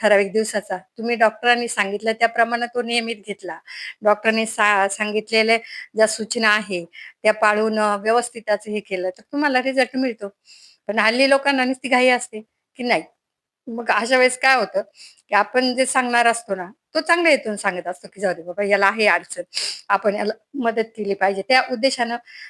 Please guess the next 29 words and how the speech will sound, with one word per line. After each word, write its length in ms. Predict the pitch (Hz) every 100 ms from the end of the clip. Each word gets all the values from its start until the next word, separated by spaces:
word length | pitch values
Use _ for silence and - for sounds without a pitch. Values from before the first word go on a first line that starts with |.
| _
अ, 240 | 202 196 190
तो 140 | 208
समोरचा 520 | - 208 196 180 202
सांगायला 420 | 196 202 175 170
जातो. 260 | 170 170 -
पण 180 | - 226
बऱ्याचदा 380 | 262 285 254 269
काय 200 | 262 233
होतं, 180 | -
ही 240 | 214 233 247
लोकं 260 | 254 247
आहे 80 | 262
ना, 80 | 208 208 - - - _
अ, 300 | 208 202 196
की 420 | 196 240 226 220
<laughs> 300 | 202 220 202 - - -
नंतर 320 | 285 302 302
त्यालाच 460 | 294 - 285 294 269
इतकं 260 | 277 - 277
वैतागून 500 | 277 269 262 254 247
टाकतात 340 | 262 - 254 247
ना, 120 | 220 - - -
की 60 | 247
त्याला 240 | 220 262 277
असं 160 | 320 311
वाटतं, 200 | 233 208
"अरे 100 | 196
काय 420 | - 508 554 330
आहे? 180 | 202